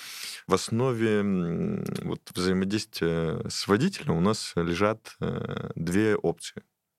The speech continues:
Первая опция — это его доход. Мы осознанно или нет управляем его доходом. То есть мы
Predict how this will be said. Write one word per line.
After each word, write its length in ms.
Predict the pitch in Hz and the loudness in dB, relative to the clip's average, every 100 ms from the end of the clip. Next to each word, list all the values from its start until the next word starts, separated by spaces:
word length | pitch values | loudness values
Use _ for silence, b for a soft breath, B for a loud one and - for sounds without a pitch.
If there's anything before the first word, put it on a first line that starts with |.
| _ | _
Первая 480 | 117 131 110 95 85 | 4 6 6 6 4
опция — 500 | - 175 - - 85 | 4 2 0 -2 0
это 440 | - 101 - 90 82 - | 0 0 2 0 0 -4
его 180 | 85 | -2
доход. 400 | 87 80 - - _ _ _ _ - | 0 0 -4 -6 _ _ _ _ -2
Мы 580 | 87 95 117 110 104 - - | 2 2 4 2 2 -2 -2
осознанно 680 | 90 - 113 117 95 85 82 | -2 4 4 6 2 0 0
или 340 | - 90 87 | 0 -2 0
нет 380 | 82 85 151 165 _ _ _ _ _ _ | -2 2 0 0 _ _ _ _ _ _
управляем 500 | - 92 87 98 95 | -2 0 2 2 2
его 240 | 85 82 87 | 0 2 2
доходом. 460 | 82 87 78 - - _ _ _ | 2 2 0 -2 -12 _ _ _
То 80 | - | -4
есть 140 | 90 - | -2 0
мы 280 | 98 110 | 2 2